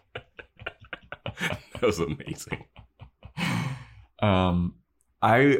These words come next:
Speaker 2: I feel like we do, we should pause on that scene, see if, like, the panties that he stole
Speaker 1: Yeah.
Speaker 2: are, like, pinned up on there, or, like, the sweater or something.
Speaker 1: Once you see this board, which reminded me of, like, the Kralik episode where he had, like, a million pictures of Joyce and
Speaker 2: Yeah.
Speaker 1: him.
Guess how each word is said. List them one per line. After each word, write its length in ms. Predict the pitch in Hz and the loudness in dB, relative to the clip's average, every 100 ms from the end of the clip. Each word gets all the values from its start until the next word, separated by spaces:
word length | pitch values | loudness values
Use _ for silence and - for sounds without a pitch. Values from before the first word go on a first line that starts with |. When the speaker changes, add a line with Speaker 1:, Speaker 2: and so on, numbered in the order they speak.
| - | 2
Speaker 2:
I 80 | 117 | 0
feel 180 | 143 | 4
like 120 | 143 117 | 2 4
we 120 | 113 | 2
do, 440 | 98 98 98 95 - | 4 6 6 2 2
we 100 | 110 | 2
should 320 | - 104 85 | 4 2 2
pause 480 | - 80 90 98 101 | 0 2 4 2 4
on 140 | 101 | 4
that 200 | 98 101 | 4 2
scene, 240 | - 110 107 | 0 0 2
see 160 | 117 | 2
if, 100 | 101 | 2
like, 180 | 107 95 | 2 2
the 80 | - | -2
panties 580 | - 90 90 - 101 92 | -2 0 0 0 0 2
that 120 | 101 | 2
he 80 | 98 | 2
stole 220 | - 101 | 2 4
Speaker 1:
Yeah. 120 | 101 | 4
Speaker 2:
are, 60 | 101 | 4
like, 240 | 101 98 | 4 2
pinned 280 | - 113 107 | 0 2 4
up 160 | 101 101 | 4 4
on 160 | 107 | 2
there, 260 | 101 101 101 | 2 2 4
or, 40 | |
like, 200 | 95 95 | 2 2
the 60 | - | 0
sweater 360 | - 104 95 95 | -2 2 4 4
or 80 | 98 | 2
something. 460 | 104 95 110 104 - _ _ _ _ _ | 0 0 -2 -4 -6 _ _ _ _ _
Speaker 1:
Once 440 | 170 139 214 233 277 | -6 2 4 4 2
you 100 | 240 | 2
see 260 | - 160 | 2 2
this 240 | 123 104 85 | 4 2 2
board, 440 | - 82 73 69 - | 0 2 2 0 0
which 220 | 82 - | -2 0
reminded 420 | 85 82 85 73 | 0 2 0 -2
me 140 | 78 | -2
of, 160 | 73 67 | -4 -4
like, 360 | 65 69 - - - | -6 -6 -8 -16 -8
the 120 | 71 | -6
Kralik 500 | - 80 78 76 - | -4 -2 0 0 -4
episode 500 | 67 73 - 71 60 | -6 -6 -4 -4 -2
where 100 | 64 | -4
he 120 | 73 | -4
had, 120 | 69 | -4
like, 280 | 64 62 - - | -6 -10 -12 -8
a 100 | 76 | -6
million 400 | 71 76 73 69 | -4 -4 -4 -6
pictures 380 | - 71 71 64 | -6 -8 -8 -10
of 140 | 58 | -10
Joyce 480 | - 67 55 - - _ _ _ _ _ - | -6 -4 -4 -10 -20 _ _ _ _ _ -8
and 140 | 71 | -4
Speaker 2:
Yeah. 120 | 69 65 | -2 -4
Speaker 1:
him. 160 | 64 | -6